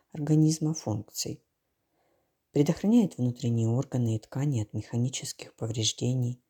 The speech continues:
препятствует проникновению в организм вредных веществ, микробов, пыли, влаги, поддерживает стабильную температуру тела,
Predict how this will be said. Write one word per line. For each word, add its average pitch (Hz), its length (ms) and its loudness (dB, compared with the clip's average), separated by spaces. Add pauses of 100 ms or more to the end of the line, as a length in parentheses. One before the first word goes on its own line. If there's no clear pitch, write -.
(640)
препятствует - 760 -2
проникновению 123 760 2
в 117 60 2
организм 113 540 0
вредных 113 460 0
веществ, - 600 -2 (200)
микробов, 120 720 0 (120)
пыли, 120 560 0
влаги, 117 520 -2 (680)
поддерживает 120 640 2
стабильную 123 600 2
температуру 117 680 -2
тела, 101 460 -6